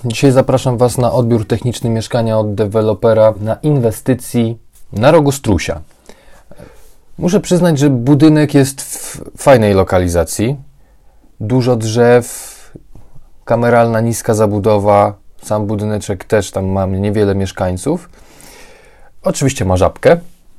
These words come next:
dodatkowy atut, ale też podoba mi się bardzo kilka detali architektonicznych. Na dachu mamy taras widokowy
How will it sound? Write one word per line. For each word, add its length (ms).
dodatkowy 580
atut, 440
ale 200
też 160
podoba 320
mi 100
się 140
bardzo 440
kilka 600
detali 400
architektonicznych. 1000
Na 160
dachu 480
mamy 540
taras 360
widokowy 840